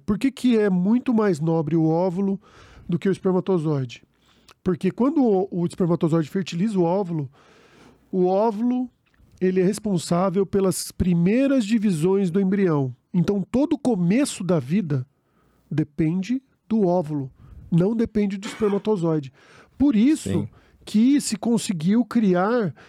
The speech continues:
Speaker 1: linhagens que a gente chama de genogenética. O que que é linhagem genogenética? É uma linhagem derivada de duas fêmeas, de duas camundonguinhas, né? Ou seja, a gente não conseguiu, é muito mais complicado a gente criar uma linhagem androgenética.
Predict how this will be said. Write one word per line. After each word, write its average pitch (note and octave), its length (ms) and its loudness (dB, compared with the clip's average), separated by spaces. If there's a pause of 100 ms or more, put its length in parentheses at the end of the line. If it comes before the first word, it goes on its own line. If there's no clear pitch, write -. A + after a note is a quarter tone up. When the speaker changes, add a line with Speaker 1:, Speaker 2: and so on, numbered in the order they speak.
(140)
Speaker 1:
linhagens F#3+ 720 2
que - 80 -2
a G#3 40 4
gente F#3+ 180 2
chama G3+ 200 0
de F3+ 180 -2
genogenética. G3 1160 0
O - 40 -4
que G#3 140 -4
que A3+ 100 0
é A3 60 2
linhagem G3+ 460 2
genogenética? E3 1040 0
É C#3 40 0
uma D3+ 140 0
linhagem E3+ 600 0
derivada G3+ 520 0
de F3+ 140 -6
duas G3+ 640 0
fêmeas, E3 600 -2 (480)
de D#3 160 -2 (400)
duas D#3 640 -2 (240)
camundonguinhas, F3 960 -2 (340)
né? E3+ 220 0 (360)
Ou A#3+ 120 -2
seja, D3 400 -2 (280)
a E3+ 100 0
gente A3+ 300 0
não B3+ 220 2
conseguiu, A3 560 0
é G3+ 60 0
muito B3+ 240 -2
mais E4 180 0
complicado G#3 540 0
a - 20 2
gente G3 180 2
criar G3 280 0
uma G#3 160 0
linhagem G3+ 560 0
androgenética. G3 1160 0